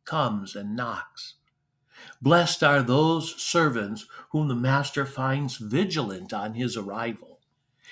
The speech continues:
Amen, I say to you, he will gird himself,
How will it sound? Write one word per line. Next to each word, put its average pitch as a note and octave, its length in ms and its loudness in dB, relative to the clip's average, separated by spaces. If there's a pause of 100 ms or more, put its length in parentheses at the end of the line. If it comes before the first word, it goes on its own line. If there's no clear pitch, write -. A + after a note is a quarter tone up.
(160)
Amen, D3+ 500 6
I A#2 220 -2
say B2 360 -2
to - 160 -8
you, F#2 360 -10 (380)
he C3 160 6
will A2+ 200 2
gird B2 300 0
himself, G#2 680 -8